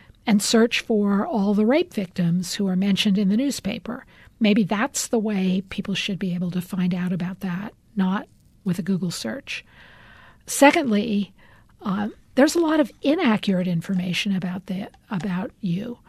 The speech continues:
And some of the kinds of, you know, imagine somebody in their blog writes, uh, something scurrilous about you. Uh, there's a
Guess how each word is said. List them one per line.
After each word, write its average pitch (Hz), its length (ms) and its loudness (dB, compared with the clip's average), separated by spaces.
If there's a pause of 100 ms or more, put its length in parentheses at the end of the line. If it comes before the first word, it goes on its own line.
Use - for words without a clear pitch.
(440)
And 196 440 -2
some 240 280 0
of 339 80 -2
the 254 60 -2
kinds 202 520 -4
of, 170 520 -4 (300)
you 214 100 -2
know, 220 160 -6
imagine 226 480 2
somebody 190 600 -2 (400)
in 208 180 4
their 185 200 2
blog 196 760 -2 (540)
writes, 196 680 -2 (100)
uh, 214 280 -4 (120)
something 202 400 0
scurrilous - 880 0
about 185 400 -8
you. 220 280 -10 (920)
Uh, 175 140 -6
there's 185 240 0
a 214 60 -2